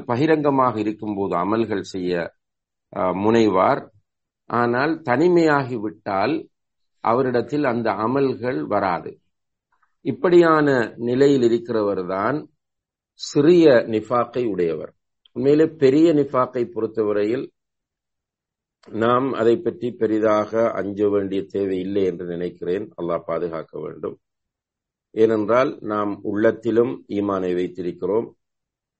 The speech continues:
வெளிப்படையிலும் அல்ஹம்துலில்லாஹ் ஈமானோடு வாழ வேண்டும் என்று நினைக்கிறோம். ஆனால் நம்முடைய பிரச்சனை என்னவென்றால், நிறைய பேருக்கு வெளிப்படையில், அதாவது எல்லோரோடும் இருக்கிற போது அமல்களுக்கு தருகிற முக்கியத்துவம்,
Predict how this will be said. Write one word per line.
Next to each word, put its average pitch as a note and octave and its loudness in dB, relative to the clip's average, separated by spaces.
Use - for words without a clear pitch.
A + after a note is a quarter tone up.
வெளிப்படையிலும் A2 2
அல்ஹம்துலில்லாஹ் G2+ -4
ஈமானோடு F#2+ -2
வாழ F2+ -2
வேண்டும் E2+ -4
என்று F2 -8
நினைக்கிறோம். E2+ -10
ஆனால் A2+ -6
நம்முடைய G#2+ 0
பிரச்சனை C3+ 0
என்னவென்றால், F#2+ -4
நிறைய F#2 0
பேருக்கு E2+ -6
வெளிப்படையில், D#3+ 6
அதாவது A#2+ 4
எல்லோரோடும் B2+ 2
இருக்கிற B2+ -2
போது B2 -2
அமல்களுக்கு A#2+ -4
தருகிற G#2+ -2
முக்கியத்துவம், F#2+ -4